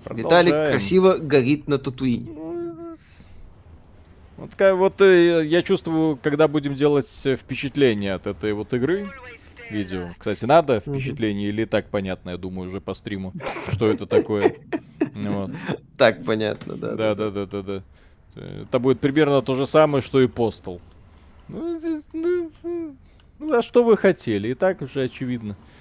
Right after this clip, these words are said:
Speaker 1: Фанком, блин, добра не посоветует. Так, принять решение.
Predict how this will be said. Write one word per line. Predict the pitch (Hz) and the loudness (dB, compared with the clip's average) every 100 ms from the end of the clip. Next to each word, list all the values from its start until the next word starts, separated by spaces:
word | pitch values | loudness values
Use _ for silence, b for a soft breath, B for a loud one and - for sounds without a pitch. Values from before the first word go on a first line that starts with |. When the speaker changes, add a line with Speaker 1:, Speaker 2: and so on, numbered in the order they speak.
| b - | b 0
Speaker 1:
Фанком, | 160 165 185 180 127 | 2 4 2 2 0
блин, | 127 120 98 95 | -2 -2 -2 2
добра | 120 135 139 | 4 4 4
не | 127 | 0
посоветует. | 120 - 107 92 85 87 85 _ _ b b b b - - | -6 -6 -6 -6 -10 -16 -20 _ _ b b b b -20 -8
Так, | 107 98 - | -6 -6 -10
принять | 110 110 113 104 | -10 -8 -8 -10
решение. | 95 - 92 92 | -12 -10 -10 -10